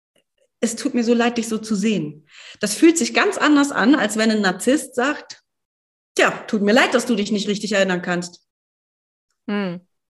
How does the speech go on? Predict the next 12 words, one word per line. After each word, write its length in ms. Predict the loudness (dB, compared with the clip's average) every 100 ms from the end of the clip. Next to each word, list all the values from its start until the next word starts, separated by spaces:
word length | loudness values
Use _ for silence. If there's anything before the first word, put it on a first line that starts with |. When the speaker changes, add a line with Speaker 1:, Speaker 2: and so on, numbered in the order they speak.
| _ _ _ -2
Speaker 1:
Also 140 | 2
Speaker 2:
Aber 120 | 4
Speaker 1:
allein 100 | 6
Speaker 2:
da 180 | 6 4
den, 320 | 2 0 0
den, 200 | 0 4
Speaker 1:
Betonung. 560 | 6 6 6 4 2 -2
Speaker 2:
den, 80 | _ _ 0
ja, 240 | 0 -2 _ -2
den 120 | -2
Unterschied 760 | 2 0 2 -2 -2 -4 -6 -8 _ _ _ _ _ _ _ _
ganz 420 | 0 0 -2